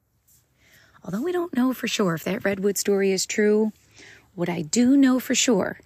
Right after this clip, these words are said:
is that this is a time of year that can be quite busy. But that magical quiet of winter can invite us to be busy in a different way. We can be busy slowing down and paying attention.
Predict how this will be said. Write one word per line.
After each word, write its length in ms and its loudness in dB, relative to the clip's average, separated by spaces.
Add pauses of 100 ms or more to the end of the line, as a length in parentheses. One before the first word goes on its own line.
(340)
is 120 2
that 260 0
this 300 4
is 100 0
a 80 2
time 240 -2
of 140 -2
year 200 -2
that 140 -4
can 140 -4
be 160 -4
quite 340 -4
busy. 460 -6 (1300)
But 160 -10
that 260 -6
magical 800 -2 (140)
quiet 840 -4 (140)
of 160 -2
winter 500 0 (1000)
can 120 -6
invite 380 0
us 240 0
to 160 -4
be 140 0
busy 560 0
in 200 -4
a 60 -2
different 360 -6
way. 480 -4 (1160)
We 80 -4
can 160 0
be 100 2
busy 300 2
slowing 440 -4
down 520 -4 (220)
and 100 -10
paying 240 -4
attention. 600 -6